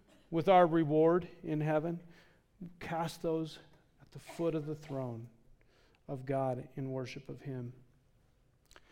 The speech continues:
And so the twenty-four elders then sing the song of creation. They say, "Worthy are you, our Lord and God, to receive glory and honor and power, for you created all things,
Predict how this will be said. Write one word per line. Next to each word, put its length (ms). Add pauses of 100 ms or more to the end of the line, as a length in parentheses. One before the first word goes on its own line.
(1080)
And 100
so 160
the 140
twenty-four 680
elders 400
then 200
sing 380
the 80
song 600
of 160
creation. 800 (380)
They 200
say, 220
"Worthy 600
are 160
you, 400
our 140
Lord 400
and 120
God, 460 (520)
to 120
receive 500
glory 680 (240)
and 300
honor 420
and 100
power, 580 (340)
for 140
you 680
created 680
all 200
things, 640